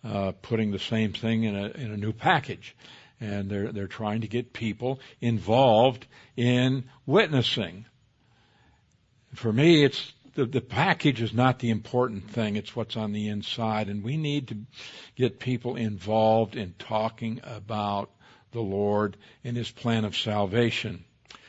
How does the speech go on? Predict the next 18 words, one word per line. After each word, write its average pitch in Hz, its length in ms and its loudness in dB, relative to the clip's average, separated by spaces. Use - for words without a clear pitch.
Now, 123 100 6
the 123 100 4
reality 156 680 6
is 156 180 6
most 156 460 2
people 170 360 2
come 151 440 2
to 117 140 2
faith 151 680 2
in 113 340 -2
Christ 139 680 2
as 110 240 -2
a 113 60 -2
result 113 540 0
of 101 120 -6
family 135 720 -2
and 113 280 -4
friends 135 680 -2